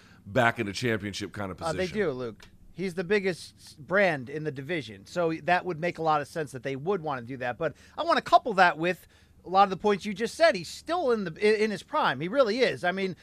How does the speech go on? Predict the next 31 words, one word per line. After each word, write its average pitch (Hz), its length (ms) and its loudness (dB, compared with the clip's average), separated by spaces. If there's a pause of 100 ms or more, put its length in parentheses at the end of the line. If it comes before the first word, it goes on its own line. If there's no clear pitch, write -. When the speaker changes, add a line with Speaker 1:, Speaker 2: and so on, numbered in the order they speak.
(160)
Speaker 2:
look, 233 220 2 (160)
you 202 160 -2
made 294 160 2
a 233 40 4
great 214 240 4
point 226 200 0
about 175 120 2
Volkanovski. 151 640 -2 (400)
If 185 120 -2
he 262 120 -4
can, 277 340 -2
if 226 120 -2
he 294 80 -8
can 233 160 -2
beat 294 200 0
you 254 120 4
at 202 240 6
chess 170 420 0
while 160 140 0
you're 185 140 -2
playing 190 300 -6
checkers, 190 460 -2 (380)
he's 226 160 -2
gonna 208 200 4
beat 165 240 -6
you. 117 140 -10 (340)
But 208 140 0
what 240 160 0
can 320 160 -2
he 262 100 -2
do 226 380 -2